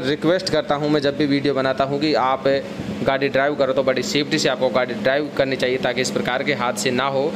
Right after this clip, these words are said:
क्योंकि दोस्तों इन हादसों में किसी माँ का लाल बिछड़ जाता है तो किसी बहन का भाई बिछड़ जाता है। भगवान मृतकों की आत्मा को शांति दे, इसलिए comment box में ओम शांति ओम लिखें। पहली बार channel पर visit कर रहे हो तो channel को कर ले subscribe और बेल icon को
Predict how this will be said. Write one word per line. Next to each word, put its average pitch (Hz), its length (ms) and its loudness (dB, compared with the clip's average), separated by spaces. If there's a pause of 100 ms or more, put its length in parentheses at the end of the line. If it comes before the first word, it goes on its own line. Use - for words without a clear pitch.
(260)
क्योंकि 196 180 2
दोस्तों 190 300 2
इन 165 100 0
हादसों 143 460 0
में 165 140 0
किसी 156 320 -2
माँ 135 220 0
का 135 80 0
लाल 127 240 0
बिछड़ 123 280 -4
जाता 123 260 0
है 139 160 -2
तो 139 140 0
किसी 139 280 -2
बहन 123 360 -2
का 127 200 -2 (140)
भाई 127 340 0
बिछड़ 117 340 -4
जाता 110 300 0
है। 131 220 0 (1000)
भगवान 185 440 0
मृतकों 180 420 0
की 185 120 2
आत्मा 156 360 2
को 160 100 0
शांति 143 380 0
दे, 151 160 0
इसलिए 143 260 2
comment 143 360 2
box 131 260 0
में 135 60 2
ओम 131 180 2
शांति 135 460 0
ओम 127 200 2
लिखें। 131 260 0
पहली 139 260 2
बार 135 200 2
channel 131 300 0
पर 139 180 0
visit 127 300 -2
कर 135 160 0
रहे 131 200 4
हो 165 160 4
तो 170 100 2
channel 147 340 2
को 156 120 4
कर 143 120 2
ले 131 120 0
subscribe 131 500 0
और 135 120 2
बेल 120 260 2
icon 113 260 -2
को - 80 0